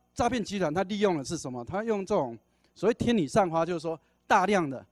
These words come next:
把简讯通通送出去。OK，所以用这种方法去，去，你总是有一些人不小心，你就会回那个电话，那就开始跟你聊天，用这种方式来赚钱，现在是最平常的。OK，那在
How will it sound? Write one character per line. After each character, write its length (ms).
把 100
简 200
讯 120
通 140
通 100
送 160
出 160
去。 240
OK， 300
所 140
以 20
用 80
这 80
种 100
方 120
法 80
去， 520
去， 560
你 180
总 180
是 120
有 120
一 20
些 120
人 80
不 120
小 180
心， 200
你 80
就 120
会 60
回 160
那 100
个 60
电 220
话， 240
那 100
就 100
开 160
始 80
跟 140
你 60
聊 200
天， 300
用 140
这 80
种 60
方 120
式 80
来 80
赚 180
钱， 140
现 120
在 60
是 140
最 160
平 240
常 240
的。 100
OK， 300
那 160
在 360